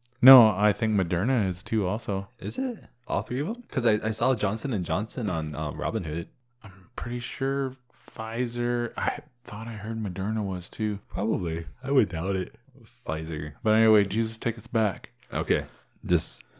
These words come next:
Speaker 2: a full disclosure. If you didn't get, if you didn't get covid and you still haven't got vaccinated yet, I would just recommend that you do.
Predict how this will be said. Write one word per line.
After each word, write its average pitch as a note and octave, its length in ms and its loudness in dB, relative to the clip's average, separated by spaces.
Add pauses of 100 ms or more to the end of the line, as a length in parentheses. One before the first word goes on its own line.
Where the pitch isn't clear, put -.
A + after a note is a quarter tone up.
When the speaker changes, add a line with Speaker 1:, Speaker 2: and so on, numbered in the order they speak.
(160)
Speaker 2:
a F#2+ 80 4
full F2 240 4
disclosure. F2 840 4 (200)
If F2+ 180 0
you G#2 180 6
didn't F#2 380 2 (140)
get, F#2 240 4 (180)
if G#2 160 4
you A2 60 6
didn't A2 240 6
get A#2+ 180 4
covid A2 720 2
and F#2+ 100 2
you F#2 60 4
still F#2 160 0
haven't F#2+ 180 2
got E2+ 200 2
vaccinated G2+ 580 2
yet, A2 400 2 (180)
I F2+ 140 2
would E2+ 120 2
just E2 200 -2
recommend D#2 440 -4
that D2 120 -6
you D2+ 100 -6
do. - 240 -8